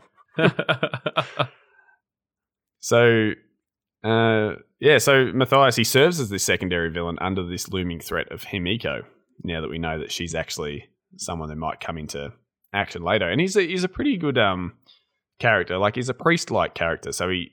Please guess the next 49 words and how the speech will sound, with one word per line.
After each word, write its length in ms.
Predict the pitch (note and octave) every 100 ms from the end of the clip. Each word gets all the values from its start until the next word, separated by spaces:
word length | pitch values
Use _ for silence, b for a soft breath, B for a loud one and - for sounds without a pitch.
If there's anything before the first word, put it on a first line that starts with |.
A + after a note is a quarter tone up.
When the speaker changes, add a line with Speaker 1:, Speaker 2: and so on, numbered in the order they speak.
| _ _
Speaker 2:
he, 160 | G2 F#2+
and 100 | G#2+
he 80 | A#2
throws 280 | D3 D#3 F2+
wave 280 | G2 G#2 G2
after 260 | F2 -
wave 240 | F2 F2+ F2
at 80 |
Lara, 400 | E2+ F2+ F2 E2 - _ _ _ _ _ _
uh, 380 | F2 E2+ D#2+ D#2+ -
in 140 | A#2 G2
the 80 | F#2
name 240 | F#2 G2+
of 100 | E2+
this 180 | F2 -
rebirth 420 | F#2 F#2 E2+ -
of 80 | E2+
Himiko. 480 | F2+ F#2 G2 D2+ D2+ _ _ _ _ _ _ _ _ _ -
Uh, 320 | F2 F2 F2 - _ _ -
killing 380 | A#2+ A2+ G2+ F#2
Conrad 440 | - F#2 F#2+ C3
Roth, 260 | F2+ G2+ -
as 120 | F2+
I, 160 | F2 E2+ -
as 120 | G#2
I 80 | F2
mentioned, 440 | F2 F2 B2 D3 -
who 160 | - D#2+
dies 300 | - F2 -
protecting 520 | - - - F2 E2+ - _ _
Lara, 400 | - G2+ F2 D#2+
but 200 | D#2 E2 - _ _ _ _ _ _
he's 160 | G#2+ -
just 200 | B2+ -
this 160 | F3+
sort 180 | - A2+
of, 320 | G2 G2+ - _ _ _ _ _ _ _ _ _ _ _
I 80 | - B2
don't 80 | A2+
know, 60 |
he's 120 | A2
just, 240 | F3 F#3 -
he's 140 | C#3+
just 180 | G3+ -
dodgy 300 | - G2 G2+
as 120 | F#2
hell, 260 | - F#2 F2
and 80 | E2+
he's, 320 | F2+ - -